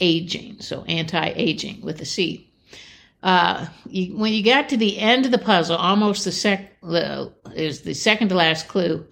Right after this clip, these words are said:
uh, sixty-nine across, with the circled letters, a hint to solving seven across clues.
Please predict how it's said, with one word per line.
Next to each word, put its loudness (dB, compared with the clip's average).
uh, 2
sixty-nine 2
across, 2
with 4
the 2
circled 2
letters, 6
a 4
hint 2
to -2
solving 0
seven 2
across 0
clues. -4